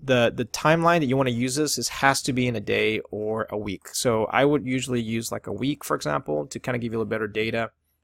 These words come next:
And so on the week, for example, you could see that we're still up. So Bitcoin here, according to the mac D, is the trend is still going to be up. Um, again, and, and this specific indicator is a little harder because it's a little messier to kinda take a look at. Um, but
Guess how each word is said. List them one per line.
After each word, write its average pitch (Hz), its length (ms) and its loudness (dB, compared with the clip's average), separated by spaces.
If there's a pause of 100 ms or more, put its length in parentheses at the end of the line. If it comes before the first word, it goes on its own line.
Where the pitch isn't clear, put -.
And 113 160 -8
so 117 180 -2
on 113 100 -4
the 110 80 -4
week, 131 280 -4
for - 120 -2
example, 113 420 -4
you 107 80 -4
could - 160 -6
see 117 240 -2
that 101 220 -4
we're 101 100 -8
still - 440 -4
up. 117 300 -6
So 120 160 -6
Bitcoin 120 520 -2
here, 113 380 0 (260)
according 131 440 -4
to 117 80 -4
the 113 80 -6
mac 110 240 -6
D, 104 200 -6
is 104 180 -6
the 104 80 -12
trend 113 280 -8
is - 100 -6
still 104 220 -8
going 98 240 -12
to 101 100 -16
be 92 140 -16 (100)
up. - 260 -4 (580)
Um, 104 500 -2
again, 120 420 -4 (180)
and, 120 140 -4
and 127 180 -4
this 143 120 2
specific 131 420 -2
indicator 120 340 -2
is 110 80 -4
a 113 60 -6
little 110 180 0
harder 123 380 4
because 107 340 -4
it's 104 80 -8
a 120 60 -4
little 104 120 -2
messier 110 560 -4
to - 120 -12
kinda 101 260 -10
take - 160 -12
a - 60 -8
look 127 240 -2
at. 131 260 6 (500)
Um, 107 460 -2 (120)
but 107 300 4